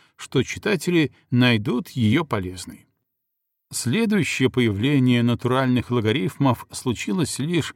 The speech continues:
шестьдесят пять лет спустя, когда Якоб Бернулли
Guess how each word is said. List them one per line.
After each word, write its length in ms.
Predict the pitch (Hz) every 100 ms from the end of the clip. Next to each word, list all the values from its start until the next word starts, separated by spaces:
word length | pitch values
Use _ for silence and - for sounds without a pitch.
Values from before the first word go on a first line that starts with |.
| -
шестьдесят 840 | - 151 98 110 - - 180 156
пять 400 | - 123 147 -
лет 200 | 120 131
спустя, 640 | 117 - 110 - 92 71 - - - _
когда 380 | 123 110 127
Якоб 420 | 117 107 151 - 120
Бернулли 680 | 113 101 104 175 160 139